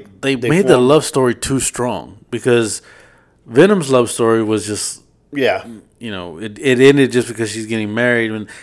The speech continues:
Speaker 1: and I liked how they just did that, just to help Eddie go on his own.
Speaker 2: Like how he slapped him. <laughs>
Speaker 1: Yeah, that was funny.
Speaker 2: "Sorry,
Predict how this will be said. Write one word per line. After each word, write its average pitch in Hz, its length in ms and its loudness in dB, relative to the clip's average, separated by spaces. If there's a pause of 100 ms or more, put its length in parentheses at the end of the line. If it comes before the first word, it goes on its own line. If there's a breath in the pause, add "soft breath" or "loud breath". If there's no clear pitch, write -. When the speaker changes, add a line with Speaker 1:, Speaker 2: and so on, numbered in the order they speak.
Speaker 1:
and 131 180 -2
I 127 140 0
liked 156 300 4
how 160 180 2
they 160 100 4
just 151 220 -4
did 165 160 2
that, 117 180 0
just 107 240 -8
to 107 60 -2
help 107 140 0
Eddie 113 200 -2
go 117 220 -2
on 117 140 -2
his 113 140 -8
own. 151 220 -2
Speaker 2:
Like 117 160 0
how 113 100 0
he 95 80 -2
slapped - 520 -6
him. 104 80 -6
<laughs> - 300 -8
Speaker 1:
Yeah, 127 280 6
that 151 260 8
was 160 160 8
funny. 135 380 4
Speaker 2:
"Sorry, - 380 -6